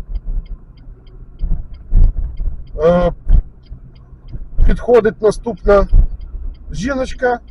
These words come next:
пасажирка їхати. Каже: «А що це у вас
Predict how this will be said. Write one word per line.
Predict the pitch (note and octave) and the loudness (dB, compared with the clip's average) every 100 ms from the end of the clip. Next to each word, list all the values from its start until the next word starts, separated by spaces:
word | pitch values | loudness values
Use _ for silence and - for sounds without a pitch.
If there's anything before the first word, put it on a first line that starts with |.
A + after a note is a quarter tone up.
| - A3 | -18 -16
пасажирка | - A3+ G#3 A3+ - | -14 -10 -8 -8 -6
їхати. | G#3+ G3+ - - F3 E3+ - _ _ _ _ _ _ _ _ _ _ | -8 -8 -2 0 0 -6 -20 _ _ _ _ _ _ _ _ _ _
Каже: | - F3+ F3 G#3 | 4 4 6 2
«А | |
що | A3 D4 A#3 | 0 -2 -4
це | - | 0
у | F#3+ | 0
вас | F3 D#3 - | 4 2 2